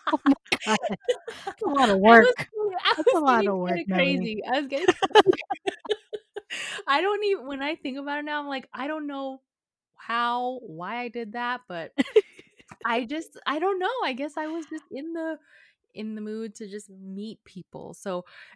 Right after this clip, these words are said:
Speaker 2: I'm not gonna lie, it was very exhausting because
Speaker 1: Mm-hmm.
Speaker 2: I was just kinda like, by the last guy, I was like, "Dude,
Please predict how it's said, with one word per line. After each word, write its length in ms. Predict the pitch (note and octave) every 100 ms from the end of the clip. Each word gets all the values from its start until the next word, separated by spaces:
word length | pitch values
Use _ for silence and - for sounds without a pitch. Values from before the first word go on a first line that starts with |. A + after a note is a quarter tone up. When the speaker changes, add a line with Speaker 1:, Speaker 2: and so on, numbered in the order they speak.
| _
Speaker 2:
I'm 160 | G#3+ G#3+
not 180 | G#3+ G#3+
gonna 160 | A3
lie, 240 | G3+ F#3+ F#3+
it 80 | F3+
was 180 | E3+ E3
very 280 | E3 D#3+ D#3
exhausting 680 | D3 E3+ E3+ - C#3+ D#3 D3+ _ -
because 360 | A#3 A3+ G#3
Speaker 1:
Mm-hmm. 140 | G3+ A3+ - _
Speaker 2:
I 60 | E3
was 160 | E3+ D3+
just 160 | C#3 -
kinda 280 | D3 C#3+
like, 300 | C#3 C3+ C#3
by 180 | D3 C#3+
the 140 | C#3+ D3
last 300 | D3+ D3 -
guy, 180 | D3 C#3+
I 40 |
was 140 | C3+ B2
like, 240 | B2+ B2+
"Dude, 320 | C3 A#2 B2